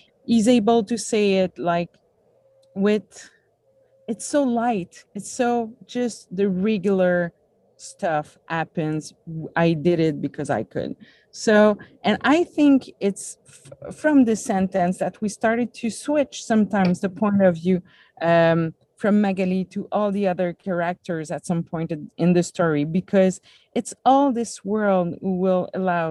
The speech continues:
it to happen. So, um, th-, that, I think it's maybe the genèse,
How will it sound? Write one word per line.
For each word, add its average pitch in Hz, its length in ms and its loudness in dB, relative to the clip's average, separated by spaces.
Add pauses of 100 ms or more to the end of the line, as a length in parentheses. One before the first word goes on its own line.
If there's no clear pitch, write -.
it 156 160 -6 (140)
to - 340 -10
happen. 143 540 -4 (360)
So, 151 580 6
um, 131 480 2
th-, - 240 -10
that, 190 200 2 (160)
I 180 220 2
think 240 360 -2
it's 214 220 -10
maybe 185 320 0
the 170 320 -2
genèse, 180 720 0